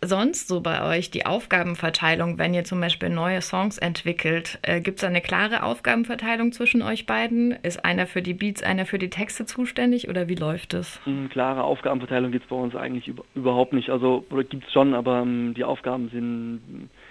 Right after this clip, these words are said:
Speaker 2: unterscheiden sich nicht. Also, ähm, wir beide schreiben Songs, mal kommt der eine mit einer Idee um die Ecke, mal der andere.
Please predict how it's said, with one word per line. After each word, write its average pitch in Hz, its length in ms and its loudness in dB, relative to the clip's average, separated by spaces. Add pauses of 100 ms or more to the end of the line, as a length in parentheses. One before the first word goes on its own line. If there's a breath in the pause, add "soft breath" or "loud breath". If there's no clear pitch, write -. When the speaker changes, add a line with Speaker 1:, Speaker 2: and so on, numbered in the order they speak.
(180 loud breath)
Speaker 2:
unterscheiden 123 480 -2
sich 117 160 -10
nicht. 110 220 -10
Also, 113 320 -8 (380 soft breath)
ähm, 117 260 -2
wir 117 80 0
beide 123 260 0
schreiben 120 380 -2
Songs, 127 280 0 (220)
mal 123 220 -2
kommt 120 180 -4
der 120 100 -4
eine 131 200 -4
mit 123 160 -6
einer 127 140 -4
Idee 123 260 -6
um 123 100 -2
die 120 120 -6
Ecke, 131 200 -6
mal 120 180 -4
der 120 120 -4
andere. 131 380 -2